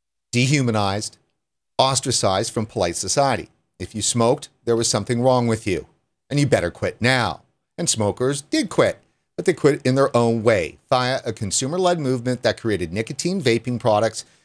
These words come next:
Many within public health, those in real power, detest nicotine vaping and refuse to accept it as a safer alternative to smoking.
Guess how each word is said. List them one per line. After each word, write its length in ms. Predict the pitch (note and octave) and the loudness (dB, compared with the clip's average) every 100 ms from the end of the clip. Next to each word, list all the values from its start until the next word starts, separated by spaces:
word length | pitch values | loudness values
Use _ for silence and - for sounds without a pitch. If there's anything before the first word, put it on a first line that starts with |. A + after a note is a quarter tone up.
| _ _ _ _ | _ _ _ _
Many 240 | E3+ A#3+ D#4 | 0 2 2
within 280 | C#4+ D4 | -2 -2
public 300 | C4+ B3 B3+ | -2 -2 -2
health, 280 | - A3+ - | 0 -2 0
those 200 | D#3 F3+ | 0 0
in 160 | E3+ C#3+ | 0 -2
real 240 | F3+ B3 | 0 0
power, 460 | B3 - A#3+ C4 D3 | -2 -4 0 2 2
detest 640 | C3 E3 - D#3+ F#3+ - - | 2 -2 0 0 0 -6 -10
nicotine 420 | D3+ D3+ - E3+ | -8 -6 -4 -2
vaping 400 | D3+ A#3+ A#3+ G2+ - _ _ _ | 2 0 0 -6 -8 _ _ _
and 120 | F#3 | 0
refuse 460 | D3 - F3+ A#3 C#4 | 0 0 0 0 0
to 120 | - | -2
accept 440 | A3+ - G3+ A3 - | -2 2 2 2 -2
it 120 | G2+ | -4
as 100 | G#2 | -2
a 80 | B2+ | -2
safer 420 | - D#3 - F3 | 0 0 2 2
alternative 500 | E3 - G2+ G2+ A#2+ | 0 0 -2 -2 -2
to 60 | |
smoking. 540 | - - F3+ F3+ G2 | -2 -2 -4 -4 -6